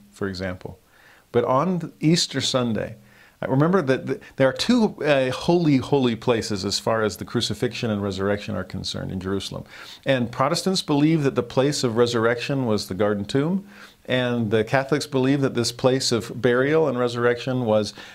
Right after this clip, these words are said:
at the Church of the Holy Sepulchre. Both are places of beautiful holiness and spirit. But I remember we had heard that there was going to be a, a, a sunrise service for Easter Sunday at the Garden Tomb,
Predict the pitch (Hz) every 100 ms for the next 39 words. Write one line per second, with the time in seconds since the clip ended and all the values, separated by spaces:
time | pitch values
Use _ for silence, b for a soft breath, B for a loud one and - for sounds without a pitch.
0 | B 110 110 127 120 110 110 104 104 135
1 | - - - - _ _ _ _ _ _
2 | - 117 135 160 - 123 - 123 117 120
3 | 107 117 107 - - 123 127 139 131 123
4 | - 120 113 107 98 90 - - 107 -
5 | - 101 - - B B B B B -
6 | 123 139 190 170 147 143 117 131 107 127
7 | - 190 120 123 123 117 113 127 123 117
8 | 113 107 104 107 107 98 101 - - 151
9 | 135 117 107 - 120 110 92 - 101 101
10 | 107 107 - 98 92 92 120 123 120 107
11 | 104 101 95 107 92